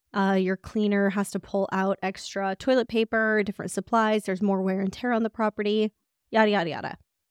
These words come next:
So what you can do is advertise your listing for ten people, but put in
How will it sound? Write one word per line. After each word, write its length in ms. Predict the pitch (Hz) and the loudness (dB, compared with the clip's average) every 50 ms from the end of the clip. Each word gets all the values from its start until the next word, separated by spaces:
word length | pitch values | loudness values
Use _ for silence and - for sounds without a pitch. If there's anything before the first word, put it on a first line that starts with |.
| _ _ _ _ _ | _ _ _ _ _
So 560 | - - - - - 226 208 170 147 139 175 - _ _ _ _ - | -20 -18 -8 0 2 2 4 4 2 -2 -6 -8 _ _ _ _ -4
what 220 | 214 208 226 233 - | 2 2 2 2 2
you 180 | 240 233 262 | 0 0 0
can 240 | 269 - - 262 226 | 0 0 0 2 2
do 500 | 202 - 220 254 233 196 175 180 196 208 226 _ - | 2 4 4 4 4 2 2 0 -2 -4 -4 _ 0
is 400 | 220 208 202 196 202 202 196 - _ _ - | 2 2 2 4 2 0 -2 -4 _ _ -2
advertise 580 | 208 202 214 233 285 311 285 277 285 269 233 | 0 0 0 0 -2 -2 -2 0 0 0 0
your 80 | 240 226 | 0 0
listing 360 | 208 202 202 - - 220 208 | 0 0 -2 -2 -4 -6 -6
for 120 | - 202 185 | -4 -4 -6
ten 300 | - - - 202 269 - | -6 -4 -4 -4 -4 -2
people, 500 | - 190 180 - - - 202 262 349 _ _ _ _ _ _ _ _ _ _ _ _ _ _ _ _ - | -4 -6 -6 -4 -4 -4 -4 -4 -6 _ _ _ _ _ _ _ _ _ _ _ _ _ _ _ _ -6
but 240 | 202 202 214 - - | 0 2 2 2 0
put 300 | - - - 302 - - | -6 -2 -2 -2 -2 0
in 460 | - 277 247 214 196 196 220 226 240 | 0 0 2 2 0 0 -2 -4 -6